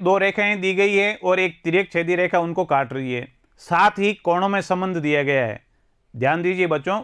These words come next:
पूर्व में क्या था कि दो समांतर रेखाएं दी हुई थी और उनको एक तिर्यक छेदी रेखा काट रही थी, हमें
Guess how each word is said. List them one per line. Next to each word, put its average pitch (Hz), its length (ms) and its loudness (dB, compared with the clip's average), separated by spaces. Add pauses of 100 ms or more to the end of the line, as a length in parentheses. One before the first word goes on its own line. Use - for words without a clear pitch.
(140)
पूर्व 202 260 2
में 208 160 -2
क्या 196 160 0
था 202 220 -2 (320)
कि 220 80 0
दो 196 260 4
समांतर 214 520 0
रेखाएं 208 360 0
दी 185 100 -2
हुई 190 200 0
थी 214 200 -2
और 190 220 0
उनको 196 240 -2
एक 185 200 0
तिर्यक 196 260 2
छेदी 185 200 0
रेखा 180 260 0
काट 156 260 -2
रही 175 120 -4
थी, 196 140 -2
हमें 156 440 -2